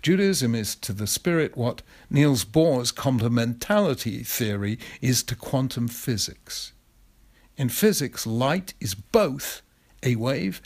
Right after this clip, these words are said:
and a particle. In Judaism, time is both historical and natural. Unexpected, counterintuitive, yes, but glorious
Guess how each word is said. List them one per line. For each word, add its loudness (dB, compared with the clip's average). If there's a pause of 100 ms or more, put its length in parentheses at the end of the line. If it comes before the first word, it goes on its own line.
(100)
and 2
a 0
particle. -8 (640)
In 4
Judaism, 2
time 0
is -2
both 0 (320)
historical 0 (220)
and 2 (120)
natural. -6 (920)
Unexpected, 0
counterintuitive, -2
yes, -2 (480)
but -6
glorious -2